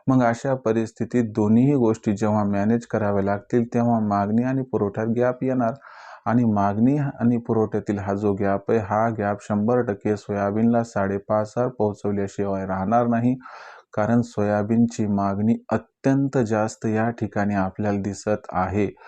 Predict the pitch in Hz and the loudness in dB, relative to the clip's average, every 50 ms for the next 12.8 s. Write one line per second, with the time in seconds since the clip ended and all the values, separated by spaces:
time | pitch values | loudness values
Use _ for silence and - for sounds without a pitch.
0 | - - - - - - 110 113 120 120 117 - - 123 123 123 127 123 135 135 | -20 -20 -20 -16 -4 -2 0 2 2 2 0 0 2 2 2 2 2 0 -2 -4
1 | 143 139 - 139 127 120 113 110 113 110 113 117 113 107 110 113 107 101 - 104 | -4 -6 -4 -2 -2 0 0 0 0 2 2 2 2 2 2 0 0 0 -2 -2
2 | 104 101 113 113 113 - - 123 120 120 117 92 101 101 - _ 113 110 107 110 | 0 2 0 0 0 0 0 0 0 2 0 -2 -4 -4 -4 _ -4 -2 0 0
3 | 107 104 98 101 95 95 101 110 123 127 117 113 110 95 92 - - 101 101 98 | 0 0 2 2 2 2 2 2 0 -2 0 0 -2 -2 -2 -2 -2 -2 0 0
4 | 92 92 92 98 95 92 - - 101 95 92 - - 101 104 107 107 113 113 117 | 0 -2 -2 -2 -6 -6 -6 -2 -2 -2 -2 -2 -2 -2 -2 0 0 -2 -2 -4
5 | _ - - - - _ _ - 143 147 147 147 127 127 131 - _ - - 160 | _ -20 -20 -20 -20 _ _ 2 2 2 2 0 -2 -2 -2 -4 _ -2 -2 -2
6 | 156 - 113 113 117 110 113 110 104 - - 104 98 110 104 107 107 104 107 104 | 0 0 -2 -2 -2 0 0 0 -2 -2 -6 -4 -2 0 0 0 0 0 0 -2
7 | 101 - - 107 101 98 101 101 110 117 120 117 - 120 110 104 92 98 95 95 | -2 -2 -2 0 0 2 2 2 2 0 0 0 0 0 0 0 0 0 0 0
8 | 95 95 107 110 110 104 101 98 98 98 104 110 113 - - 117 117 120 123 127 | 0 0 0 0 0 0 -2 -2 -2 -2 -2 -4 -4 -2 0 2 2 2 2 2
9 | 131 120 123 - 98 - _ - 104 104 98 98 98 101 104 107 101 - - 107 | 0 -2 -2 -4 -6 -4 _ -2 -2 -2 0 0 -2 0 0 0 -2 -2 0 0
10 | 107 107 - - - 98 98 98 101 101 98 _ - 98 95 98 92 - - 101 | 0 0 0 -2 0 0 2 2 0 -2 -2 _ -2 -2 -2 -2 -4 -4 -2 -2
11 | 110 113 101 101 101 92 92 92 95 95 92 - 98 98 95 95 92 87 - 92 | 0 0 -2 -2 -4 -4 -2 -4 -6 -6 -8 -6 -4 -4 -2 -2 -4 -4 -6 -8
12 | 92 95 98 107 120 123 - _ - 101 92 80 80 78 - | -6 -4 -2 -2 -2 -2 -4 _ -8 -4 -4 -2 -4 -4 -8